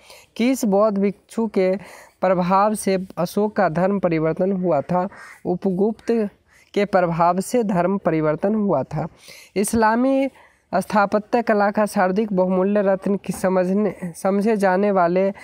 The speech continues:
अलाई दरवाजे का निर्माण किसने करवाया था? अलाउद्दीन खिजली के द्वारा करवाया गया था। बंगाल के किस नवाब ने अपनी राजधानी ढाका से मुर्शिदाबाद स्थानांतरित किया था? तो मु-,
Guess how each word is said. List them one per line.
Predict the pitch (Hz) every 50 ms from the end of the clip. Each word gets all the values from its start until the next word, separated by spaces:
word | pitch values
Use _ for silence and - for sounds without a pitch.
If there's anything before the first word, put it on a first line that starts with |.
| - - - _
अलाई | - 175 196 208 220 226 208
दरवाजे | 190 202 185 180 185 185 180 180 190 190
का | - 196
निर्माण | 185 180 175 175 175 180 180 185 - -
किसने | 185 175 - - 208 214 220
करवाया | 208 220 214 208 202 208 208 208
था? | 202 - 226 226 226 - - - - - -
अलाउद्दीन | - 180 190 202 190 156 - - 185 180 196 220 240 240
खिजली | 214 - - 202 175 175 180 185 196 190
के | - 226 226
द्वारा | 220 196 175 165 165 165 185 185
करवाया | 185 - 208 175 147 143 139 135 135 135 139
गया | 143 135 123 127
था। | - - 170 160 - - _ _ _ - - - - - - - - 170
बंगाल | 185 202 220 233 254 262 254
के | - 269 226
किस | - 247 233 -
नवाब | 240 240 226 208 208 214 202
ने | 220 233 226
अपनी | 208 208 220 220 214
राजधानी | 202 196 190 185 196 196 202 214 214
ढाका | 190 180 175 175 175 - 208 214
से | 208 - 220
मुर्शिदाबाद | 202 190 180 175 - 196 180 175 175 175 185 196 208 185 - - 170
स्थानांतरित | 180 - - 180 170 170 170 170 175 180 175 190 202 220 - - -
किया | 165 160 156
था? | 156 - 196 202 190
तो | - 190
मु-, | 180 180 170 165